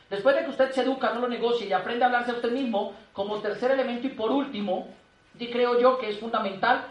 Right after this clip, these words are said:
que en estos noventa días usted aprenda a volverse un inspirador de su equipo.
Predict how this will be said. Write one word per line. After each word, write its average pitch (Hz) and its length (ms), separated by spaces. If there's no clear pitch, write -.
que 208 120
en 247 80
estos 349 340
noventa 262 420
días - 420
usted 208 280
aprenda 269 520
a 269 60
volverse 233 420
un 240 100
inspirador 220 800
de 277 80
su 202 120
equipo. 170 300